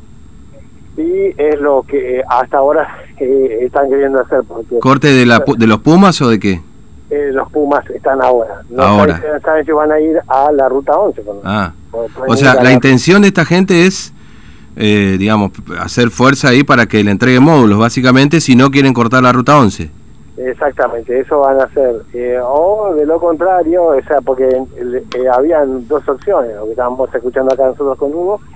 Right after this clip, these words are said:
Speaker 1: era ir hasta lo-, los módulos, pero eso ahí no es de manera ilegal entrarse a los módulos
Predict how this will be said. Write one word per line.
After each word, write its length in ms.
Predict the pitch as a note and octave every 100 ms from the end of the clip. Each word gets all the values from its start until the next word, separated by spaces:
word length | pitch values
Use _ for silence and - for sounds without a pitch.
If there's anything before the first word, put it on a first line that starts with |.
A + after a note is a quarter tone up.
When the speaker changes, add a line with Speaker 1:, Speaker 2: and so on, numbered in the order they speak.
| - - - - - -
Speaker 1:
era 340 | C#3 D3 C#3+
ir 200 | C3 D#3
hasta 200 | C#3+ -
lo-, 320 | B2 A#2+ A2+ A2
los 160 | A#2
módulos, 460 | C#3+ G3 D3+ A2 -
pero 380 | B2+ A#2+ A#2+ A2+
eso 560 | B2 - C#3 B2+ A#2 A2 -
ahí 540 | A2+ B2+ D#3 D3+ C3+ A#2+
no 240 | A#2+ G#2+ G#2 G2+ - A2
es 200 | A2+ A2+ A2+ A#2 - - - - - -
de 60 | A#2+
manera 300 | A#2+ B2 B2+
ilegal 380 | A#2+ B2 C3 C3+
entrarse 520 | A#2+ B2+ A#2+ - B2
a 40 |
los 100 | A#2
módulos 300 | B2+ B2+ B2+